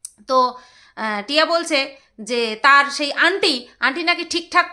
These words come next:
বলে উঠতে পারছে না। তা টিয়া গ্রিন সিগন্যাল দিয়ে দিয়েছে, "নাও আন্টি, এবার তুমি বলো।"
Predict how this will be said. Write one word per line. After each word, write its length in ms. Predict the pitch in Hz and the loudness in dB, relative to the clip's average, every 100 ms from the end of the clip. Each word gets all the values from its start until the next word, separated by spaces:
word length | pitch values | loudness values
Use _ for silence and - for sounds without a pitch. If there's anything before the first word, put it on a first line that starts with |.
| 196 | -6
বলে 280 | 254 370 427 | 0 4 4
উঠতে 240 | 381 359 | 2 -2
পারছে 340 | 277 240 - 208 | 0 0 -2 -10
না। 160 | 190 - - _ | -12 -18 -20 _
তা 80 | 285 294 285 269 254 247 | 2 4 6 4 2 -2
টিয়া 260 | 277 320 | 0 0
গ্রিন 260 | 262 302 320 | 2 -2 -4
সিগন্যাল 360 | 311 285 339 294 | -4 0 0 0
দিয়ে 160 | 311 | -2
দিয়েছে, 280 | 320 370 440 | -2 -2 0
"নাও 180 | 349 269 | 2 4
আন্টি, 260 | 240 262 | 4 0
এবার 140 | 269 262 | -4 -4
তুমি 140 | 269 254 | -4 -6
বলো।" 300 | 202 175 | -6 -6